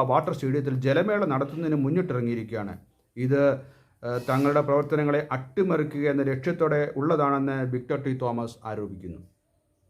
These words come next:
തിരുവോണം നാളിൽ ഇവർക്ക് അനുമതി നൽകിയതിൻ്റെ പേരിൽ ഉത്രാട നാളിൽ ജലോത്സവം നടത്താനുള്ള പമ്പ ബോട്ട് റേസ് ക്ലബിൻ്റെ അപേക്ഷ അംഗീകരിക്കാൻ ഉദ്യോഗസ്ഥർക്ക് ചില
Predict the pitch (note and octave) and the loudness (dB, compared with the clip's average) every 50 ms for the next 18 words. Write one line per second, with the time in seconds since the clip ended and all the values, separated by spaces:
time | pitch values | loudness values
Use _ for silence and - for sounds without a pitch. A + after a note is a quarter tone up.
0 | _ _ B2 B2 C3 C#3 D3 D3 D3+ D3+ C#3+ C#3 C#3+ D3 D3 C#3 C3+ D3 C#3+ C3+ | _ _ -4 0 2 4 4 4 4 4 4 4 4 4 2 2 0 0 -2 0
1 | D#3 D3 C3+ A#2+ A#2 B2+ C3+ D#3+ F3 F#3+ F#3+ G3 F3 D3+ C3+ C3+ C#3 D3+ D3+ D#3 | 0 0 0 0 0 0 0 0 0 0 0 0 0 0 0 0 -2 -2 -2 2
2 | D#3 D3+ C#3 B2+ B2+ C3 C#3+ C#3+ B2+ C3 - - - - - - _ _ C3 B2+ | 2 2 2 2 2 2 4 2 2 -2 -4 -10 -18 -20 -20 -20 _ _ -8 -2
3 | B2+ D3 D3 D3+ D3+ C#3+ D3 C#3+ D3 D3 C#3 C#3 C3 C#3+ D3+ D#3+ D3+ D3+ E3 D3+ | 2 4 4 4 4 4 4 2 2 2 0 2 2 2 2 2 2 2 2 2
4 | D3+ D3 C#3+ C#3 C#3 D3 C#3+ C#3+ C#3+ C#3 C#3 C3+ C3+ - C3+ C#3+ D#3 D3+ D#3 D#3 | 2 2 0 0 0 0 0 2 2 2 2 0 0 0 0 0 2 2 4 4
5 | D#3 C3 B2+ C3 D3 E3+ F3 F3 - E3+ D#3 - - C#3+ C3 B2+ C#3+ C#3 C#3 B2 | 4 2 2 2 2 2 2 0 -2 -4 -4 -2 -4 -4 -2 0 0 2 2 2
6 | A#2+ C3 D3+ C#3+ C3 C3+ C#3+ A#2+ F#2+ - - - _ _ _ _ _ _ _ _ | 2 4 2 0 0 -2 -4 -4 -4 -6 -10 -18 _ _ _ _ _ _ _ _
7 | _ A2 B2 D3+ E3+ F3+ F#3+ F3+ D#3 D3+ - C#3 C#3+ C#3 C3+ C3+ C3+ C3 A#2+ B2 | _ -2 0 2 4 6 6 6 4 4 2 2 0 0 0 -2 -4 -6 -6 -6
8 | C3 C3 F3+ F#3 F#3 F3 D#3+ D3+ D3+ - D3 C#3 C3+ C#3 C3+ C3+ B2+ C3 C3 C3+ | -2 0 4 4 4 4 4 0 -2 -2 -4 -6 -4 -4 -4 -4 -4 -4 -6 -6
9 | B2 B2+ | -4 -2